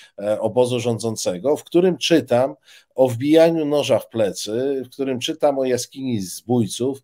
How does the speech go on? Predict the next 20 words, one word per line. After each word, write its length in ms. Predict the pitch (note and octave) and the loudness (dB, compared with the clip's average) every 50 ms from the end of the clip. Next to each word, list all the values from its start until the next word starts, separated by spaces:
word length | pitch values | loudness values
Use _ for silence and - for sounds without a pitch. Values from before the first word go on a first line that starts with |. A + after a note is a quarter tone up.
| _ - - - - - | _ -20 -20 -20 -14 -6
i 100 | G#2+ A2+ | 0 6
jak 240 | B2+ D3 D#3+ E3 - | 8 8 8 8 6
się 140 | - D#3 - | -2 -2 -2
kończą 520 | - - C3+ C3 C3 B2 - D3 D3 C#3 | 4 4 4 4 4 2 0 0 2 2
rozmowy 680 | B2 B2 A#2 A2+ A2 A#2 A2+ A2 G2+ A#2 A#2 A#2 A#2 A#2 - - - - _ - | 2 0 0 0 2 2 2 2 2 2 2 2 2 0 -6 -16 -20 -20 _ -6
z, 380 | F#2 G#2 A2 G#2+ - - - | -2 -2 0 0 -2 -2 -2
e, 640 | A2+ A2 G#2+ G#2+ G#2+ G#2 G#2 G#2 G#2+ G#2+ G#2+ G#2 G2 | 0 2 2 2 0 -2 -2 -2 0 0 0 0 2
europejskimi 880 | A2+ A#2+ B2 B2+ B2+ A#2+ - B2 A#2 A#2+ - - B2+ B2+ B2 A#2 A2 | 4 4 6 4 4 2 2 -2 -4 -4 -6 -8 -6 -4 -2 -2 -2
biurokratami, 800 | G2+ A#2 A#2 A#2 A2+ - A#2 A2 G#2 - A#2 A#2+ C3 C#3+ C#3+ C#3 _ - _ _ | 0 0 0 -2 -2 -2 -4 -2 0 2 2 2 2 0 -4 -8 _ -18 _ _
którzy 260 | _ - C#3 B2 C#3+ C#3+ | _ -6 -6 -4 0 2
na 140 | D3 C#3 | 2 4
pewno 360 | C3+ - D#3+ D#3 D3+ D#3 D3+ C#3+ | 6 6 4 4 4 2 2 2
na 120 | C#3 C3+ | 0 0
następny 480 | C3 C3 B2+ - C#3 C3+ A#2 B2 B2 A2+ | 0 -2 -2 -2 -6 -6 -6 -6 -8 -4
dzień 200 | A#2 A#2+ A#2 A2+ | -2 -2 0 0
nas 220 | A2+ A2 G#2 - | 0 -2 -2 -4
zdradzą. 420 | - G#2+ A2 G#2+ G2+ F#2 F#2 F#2 | -6 -4 -2 -2 -2 -2 -4 -6
To 140 | F2+ - A#2+ | -2 2 4
ja 220 | A#2+ B2 C3 C#3 C3 | 4 4 4 4 2
szydzę? 440 | - - F#3 F#3 F3 G#3 G#3 F#3+ | 0 0 0 0 2 0 0 0